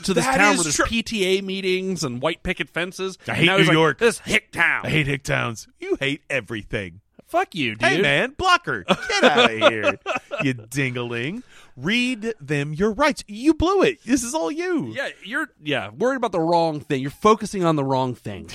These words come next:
Speaker 2: <laughs>
Speaker 1: Someone get that guy some Ritalin. Um, they send a cop to the house.
Speaker 2: Yes.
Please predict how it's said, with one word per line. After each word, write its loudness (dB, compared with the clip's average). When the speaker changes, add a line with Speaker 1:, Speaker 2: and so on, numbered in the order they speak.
Speaker 2:
<laughs> -20
Speaker 1:
Someone 0
get -2
that -4
guy -2
some -6
Ritalin. -8
Um, 2
they 4
send 2
a 2
cop 0
to -2
the 2
house. -2
Speaker 2:
Yes. -6